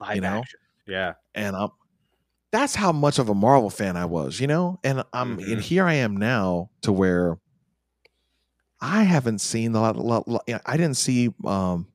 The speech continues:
Speaker 2: Thor: Love and Thunder. I mean, I just don't, I don't care anymore.
Speaker 1: Yeah.
Speaker 2: It's so bad, I don't even care because there's so much messaging,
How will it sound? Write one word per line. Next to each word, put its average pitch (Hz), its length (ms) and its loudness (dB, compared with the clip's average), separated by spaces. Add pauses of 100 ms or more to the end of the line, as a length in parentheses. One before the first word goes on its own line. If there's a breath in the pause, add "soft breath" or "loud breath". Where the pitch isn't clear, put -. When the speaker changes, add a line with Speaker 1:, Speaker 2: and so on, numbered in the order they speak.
(220)
Speaker 2:
Thor: 123 560 2
Love 117 180 0
and 98 120 -2
Thunder. 139 440 -2
I 101 100 -4
mean, 190 220 -2
I 120 100 -4
just 127 200 -4
don't, 95 200 -4
I 120 120 -4
don't 107 320 -4
care 160 400 -8
anymore. 90 440 -10 (360 loud breath)
Speaker 1:
Yeah. 87 200 -6
Speaker 2:
It's - 200 4
so 165 480 10
bad, 127 680 2 (200 soft breath)
I 110 120 -2
don't 110 240 -2
even 110 240 -4
care 98 340 -2
because 90 300 -6
there's 87 160 -4
so 127 340 0
much 135 300 -2
messaging, 90 640 -4